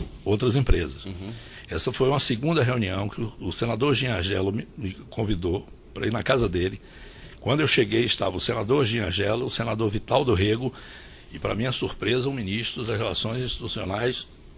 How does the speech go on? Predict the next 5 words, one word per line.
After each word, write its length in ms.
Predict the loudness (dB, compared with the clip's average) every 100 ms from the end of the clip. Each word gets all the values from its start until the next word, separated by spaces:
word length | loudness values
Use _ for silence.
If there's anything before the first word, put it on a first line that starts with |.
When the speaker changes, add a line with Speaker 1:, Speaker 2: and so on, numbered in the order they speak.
| -6
Speaker 1:
o, 300 | -4 2 8 8 8 0 -6
o 60 | -6
deputado 500 | -6 0 0 2 -2
Ricardo 400 | -2 0 0 -2
Bezoini. 420 | 0 2 2